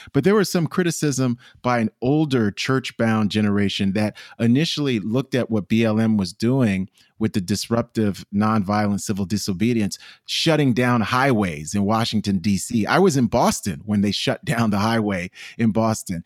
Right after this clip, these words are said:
major highways, Miami, Washington, throughout the United States.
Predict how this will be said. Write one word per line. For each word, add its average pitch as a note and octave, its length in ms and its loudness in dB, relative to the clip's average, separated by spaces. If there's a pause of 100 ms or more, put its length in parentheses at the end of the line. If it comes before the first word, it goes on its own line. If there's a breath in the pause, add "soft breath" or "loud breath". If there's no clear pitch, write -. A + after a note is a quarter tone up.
(140 soft breath)
major D#3+ 380 2
highways, G2+ 460 -2
Miami, A#2 760 2
Washington, A#2 680 0 (400 soft breath)
throughout C#3 300 0
the C#3+ 80 -2
United C3+ 340 0
States. D3+ 400 -2